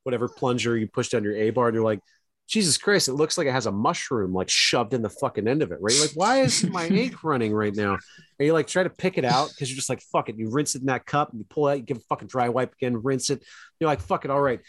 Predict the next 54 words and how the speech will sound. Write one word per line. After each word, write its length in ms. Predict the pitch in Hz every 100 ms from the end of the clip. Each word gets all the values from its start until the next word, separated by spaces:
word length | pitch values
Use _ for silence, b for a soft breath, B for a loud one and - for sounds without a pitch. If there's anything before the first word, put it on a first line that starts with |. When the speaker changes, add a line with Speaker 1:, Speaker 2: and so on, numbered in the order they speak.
| b b -
Speaker 1:
You 80 |
dip 240 | 107 151 147
in 100 | 139
ink 200 | 131 139
and 80 | 110
you 60 |
go 160 | 110 139
to 60 | 123
run 180 | 120
a 80 | 127
line 220 | 120 123
again. 220 | 120 107 117
And 100 | 110
you 80 |
get, 140 | 101 120
like, 120 | 104
three 320 | - - 143
quarters 400 | - 147 139 123
of 60 | 117
an 100 | 113
inch 220 | 123 -
out 140 | 117
and 100 | 123
all 40 | 120
of 40 |
a 20 | 117
sudden 180 | 123
it 20 | 104
just 100 | -
goes, 120 | 113
"Bah." 400 | 175 165 160 151 - _ _ _ _ _ - _ _ _ _ _ - - - - 175 - -
Fuck. 420 | 330 285 - - - _ _ _ _ - _ -
<clears throat> 520 | - 285 190 185 123 107 131
How 160 | 190
many 100 | 208
people 300 | 190 208 180
keep 200 | 147 175
using 300 | 151 170 147
that 160 | 135 131
needle 340 | 139 143 98
when 140 | 101 110
that's 220 | 113 -
like 220 | 127 123
that 120 | 95 -
rather 240 | 104 98
than 100 | 90
change 380 | 90 160 139 85
it? 80 | - _ _ _
Hmm. 460 | 127 190 151 92 80 - _ _ - - 95 - - _
That's 100 | - -
something 220 | 208 156
I 40 |
don't 140 | 170 165
get. 220 | 202